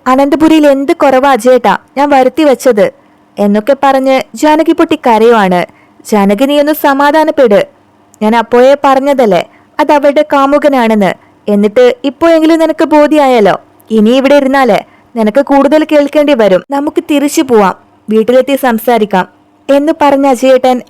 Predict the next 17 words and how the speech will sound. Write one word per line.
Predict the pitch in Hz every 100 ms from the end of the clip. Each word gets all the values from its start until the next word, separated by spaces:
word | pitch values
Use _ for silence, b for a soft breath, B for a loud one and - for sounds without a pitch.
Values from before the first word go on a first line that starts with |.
| _
അവരെ | 285 311 320
കൂട്ടിക്കൊണ്ടു | 294 285 294 302 277
പോവാണ്. | 233 226 220 190 175 - b b _
വീട്ടിലേക്ക് | 269 277 294 302 311 320
കയറിയുടൻ | 262 254 277 269 254 240 - -
ദേവയാനി | 220 214 214 233 269
അവരെ | 254 262 262
കണ്ട് | 269 254 254 - 294
ഓടിയെത്തുവാണ്. | 320 302 214 - 240 196 180 170 b b _ -
"എന്താ | 214 214 269
ചേട്ടാ, | 254 262 247 202 - 202
ജാനകിക്ക് | 226 254 269 311 311
എന്തു | 285 285
പറ്റി? | 269 - 196 - b _ _
ഒരു | 285 302
തളർച്ച | 294 262 262 -
പോലെയുണ്ടല്ലോ" | 330 311 294 277 233 208 170